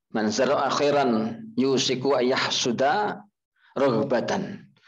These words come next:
Barang siapa yang menanam daripada kebaikan, maka dia akan panen atau menuai daripada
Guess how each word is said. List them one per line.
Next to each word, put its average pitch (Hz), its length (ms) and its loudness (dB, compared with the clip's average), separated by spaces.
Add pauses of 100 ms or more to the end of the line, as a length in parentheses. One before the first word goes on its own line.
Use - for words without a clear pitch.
(240)
Barang 117 320 0
siapa 151 800 0 (1500)
yang 143 240 2
menanam 190 480 4
daripada 131 560 0
kebaikan, 190 880 0 (400)
maka 110 400 -4
dia 117 240 2
akan 123 480 0 (1400)
panen 139 560 2
atau 131 180 0
menuai 120 560 4
daripada 113 540 0